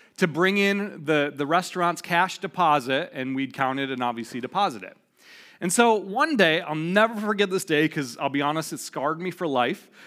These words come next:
Uh, she came in with a big cash deposit.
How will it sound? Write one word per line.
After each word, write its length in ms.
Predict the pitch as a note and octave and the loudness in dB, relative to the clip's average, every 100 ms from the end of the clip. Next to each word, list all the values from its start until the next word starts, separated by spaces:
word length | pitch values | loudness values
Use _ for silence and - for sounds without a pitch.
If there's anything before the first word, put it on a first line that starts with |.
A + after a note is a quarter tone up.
| - - | -20 2
Uh, 300 | E3+ F3 E3 | 6 6 4
she 400 | - - - B3 | -4 -8 0 0
came 320 | A3 C4 G#3+ G3+ | 2 2 4 4
in 360 | G#3+ E3+ D#3 E3 | 4 4 0 -2
with 180 | E3 | -2
a 60 | D#3 | 0
big 200 | D3+ D#3 | -2 -2
cash 300 | - D3+ C#3+ | 4 2 2
deposit. 560 | D3 D3 D#3 C3+ G2 | -8 0 0 0 -4